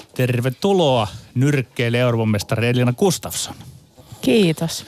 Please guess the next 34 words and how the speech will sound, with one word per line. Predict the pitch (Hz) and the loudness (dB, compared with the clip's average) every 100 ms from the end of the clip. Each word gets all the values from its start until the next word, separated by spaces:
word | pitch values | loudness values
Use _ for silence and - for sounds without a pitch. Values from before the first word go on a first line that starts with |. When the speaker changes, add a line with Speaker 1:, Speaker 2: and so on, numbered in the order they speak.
| - - - - | -18 -20 -20 -4
Speaker 1:
Porilainen | 202 254 247 226 214 190 | 0 2 2 2 2 2
hulluus | 202 202 175 156 | 2 2 2 0
on | 156 | 0
vakiintunut | 165 165 165 139 139 123 | -2 0 -2 0 -2 0
käsite | 156 135 143 127 | 0 2 2 0
vaikkapa | 123 117 120 127 | -2 -2 -2 0
liittyen | 127 - 131 113 | 0 0 -2 0
Porin | 143 143 131 | 0 0 2
Ässiin | 139 131 - 113 107 | 2 0 -2 0 0
ja | |
porilaiseen | 104 127 127 113 101 107 110 | -2 0 0 0 0 0 2
jääkiekkoiluun. | 127 120 101 107 98 - - 98 92 98 | 2 0 -2 -2 -2 -4 -4 -4 -2 -2
Otetaan | 113 160 165 143 | 0 0 0 0
tähän | 147 147 143 | 2 2 2
alkuun | 147 135 - 123 110 | 2 0 0 0 0
kevyt, | - 143 170 160 123 104 | 0 0 2 0 -2 0
mutta | 104 98 110 | -4 -2 -2
raskas | 135 151 - 87 | 0 -2 -4 -8
kysymys. | - 95 90 80 76 - | -6 -6 -4 -8 -8 -2
Miten | 143 180 208 190 | 0 2 2 2
sinä | - 233 214 127 | 2 2 4 2
koet, | - 104 98 | 0 0 0
näkyykö | 120 127 113 104 | 0 0 0 0
se | 98 113 101 - | 0 0 0 -2
ja | 110 | 0
miten | 139 151 143 | 0 2 2
se | 117 | 2
näkyy, | 110 101 104 | 2 0 0
se | 101 | 2
sellainen | 110 107 107 110 | 2 2 2 4
mystinen | 117 120 123 135 - - 110 107 101 | 4 4 4 2 -2 -4 -2 -2 -2
porilainen | 147 156 143 131 120 | 0 0 2 2 2
hulluus | 110 175 139 104 85 - | 0 0 0 0 -2 -2
urheilussa? | 147 143 104 92 73 78 - | 2 2 0 -4 -10 -12 -14